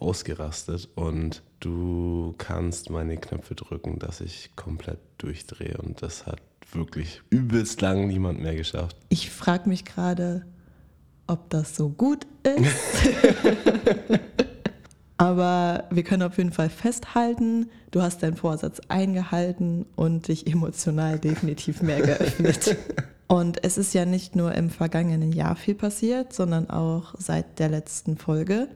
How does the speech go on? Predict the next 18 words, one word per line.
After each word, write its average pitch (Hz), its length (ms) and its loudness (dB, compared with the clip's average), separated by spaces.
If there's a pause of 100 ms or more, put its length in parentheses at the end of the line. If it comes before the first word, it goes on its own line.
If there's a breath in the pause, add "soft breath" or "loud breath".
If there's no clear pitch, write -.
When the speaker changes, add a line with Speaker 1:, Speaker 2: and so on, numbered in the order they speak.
Speaker 2:
Und 175 360 0
das - 280 -4
ein 180 260 2
oder 180 220 0
andere 170 360 0
möchte 165 300 0
ich 165 140 -4
auf - 160 -8
jeden 156 360 0
Fall - 240 -2
kurz - 360 -6
erzählen, 160 440 -2
bevor 160 360 0
wir 165 160 0
ins - 380 -2
heutige 175 440 0
Thema 165 320 0
einsteigen. 165 720 0